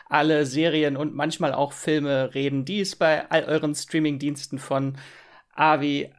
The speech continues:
Amazon bis Z wie Z D F Mediathek zu streamen gibt. Ich bin der Max Wieseler und heute hört ihr eine neue Ausgabe unserer Streamgestöber-Reihe The Queer Cut.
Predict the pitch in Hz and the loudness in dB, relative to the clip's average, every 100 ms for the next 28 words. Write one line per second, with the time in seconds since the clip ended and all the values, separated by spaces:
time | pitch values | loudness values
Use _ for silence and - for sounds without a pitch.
0 | _ 151 156 151 - 143 139 139 139 - | _ 4 4 4 0 -2 -2 -2 -6 -2
1 | 135 135 139 143 135 127 135 127 127 - | -2 -2 -4 -2 -2 -6 -6 -4 -4 -4
2 | 135 135 135 - 220 208 196 202 - _ | -8 -6 -8 -4 -2 0 -2 -6 -20 _
3 | _ _ _ _ _ - 233 233 202 175 | _ _ _ _ _ -4 -4 0 2 4
4 | 160 - 143 196 208 180 156 135 156 214 | 4 0 -6 0 2 2 0 0 2 2
5 | 214 165 170 170 - 143 143 139 135 135 | 0 -2 -2 -2 -4 -2 -2 -2 -2 -2
6 | 165 - 139 135 131 151 185 - 165 160 | -4 -2 0 0 -2 -4 -4 0 2 2
7 | - - 208 190 - 156 151 143 131 139 | -2 -4 -4 -4 -4 -2 0 0 2 -2
8 | 139 143 - - 185 214 - 160 - | -2 -6 -8 -2 -2 -2 0 -2 -2